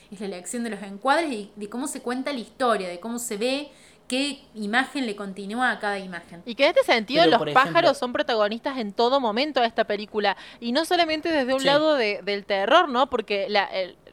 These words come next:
Speaker 2: nada, la, el motivo principal por el cual ella, ella va a verlo son pájaros. O sea, es entregarle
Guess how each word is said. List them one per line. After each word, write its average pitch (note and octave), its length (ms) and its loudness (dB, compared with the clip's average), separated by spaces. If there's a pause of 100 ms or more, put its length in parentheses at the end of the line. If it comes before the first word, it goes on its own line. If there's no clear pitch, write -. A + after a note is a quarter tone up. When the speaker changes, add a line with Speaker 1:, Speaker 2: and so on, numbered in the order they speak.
Speaker 2:
nada, A#3+ 240 4
la, F#3 140 -2
el F#3 160 -4
motivo F#3+ 380 0
principal A3 500 -2
por A#3 100 2
el G3+ 80 -4
cual B3+ 160 -4
ella, A3+ 220 -2
ella C4+ 240 2
va A#3+ 100 8
a A#3+ 60 8
verlo C4+ 260 2
son A#3 220 -4
pájaros. C#4+ 520 4
O G3 40 -6
sea, A#3+ 160 -2
es A#3+ 60 -6
entregarle B3 580 2